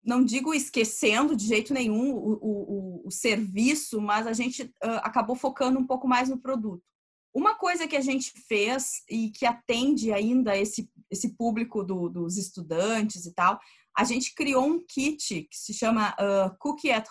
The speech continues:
Home, então, assim, a gente, ah, entrega pro cliente, ah, um, um pacotinho com um pré-preparo da, das cookies que a gente vende aqui,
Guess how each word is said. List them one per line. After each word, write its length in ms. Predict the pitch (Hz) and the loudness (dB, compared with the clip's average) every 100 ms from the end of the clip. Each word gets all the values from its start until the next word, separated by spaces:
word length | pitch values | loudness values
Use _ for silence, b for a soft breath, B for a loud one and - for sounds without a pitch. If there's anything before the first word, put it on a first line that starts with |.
| 190 | 0
Home, 380 | 190 202 277 - _ _ _ _ _ _ - | 0 2 0 -4 _ _ _ _ _ _ 2
então, 320 | 254 254 294 | 2 4 2
assim, 240 | 330 339 262 | 2 0 0
a 100 | 226 | 2
gente, 400 | 262 262 - - - | 2 -2 -6 -10 -2
ah, 540 | 247 247 247 254 247 - | 0 2 2 2 0 0
entrega 680 | 269 269 294 254 302 381 403 | 0 0 2 4 4 4 -2
pro 220 | 302 294 | -4 -4
cliente, 800 | 294 262 226 226 285 - 339 - 240 | -2 0 2 2 0 -2 -6 -6 -2
ah, 640 | 254 254 247 247 240 - _ _ - | 0 0 0 0 0 -2 _ _ -4
um, 420 | 240 254 254 240 - | 2 4 6 4 0
um 220 | 226 220 | -2 2
pacotinho 760 | 269 277 294 - 294 294 392 403 | 0 2 0 0 2 2 0 -8
com 340 | - 294 320 427 _ _ _ _ - | -2 0 0 -2 _ _ _ _ -2
um 260 | 269 294 294 | 0 0 2
pré-preparo 1120 | 320 311 381 440 427 294 247 185 - 339 427 _ _ | 4 4 4 0 2 6 8 6 2 -4 -8 _ _
da, 260 | 208 269 269 | 0 2 4
das 240 | 294 320 | 2 -2
cookies 460 | - 302 302 349 - | 0 0 2 -4 -4
que 80 | 381 | -2
a 60 | |
gente 340 | 302 294 320 320 | 2 2 2 2
vende 340 | 285 269 294 | 2 4 0
aqui, 440 | 302 269 254 339 | -2 -2 -2 -2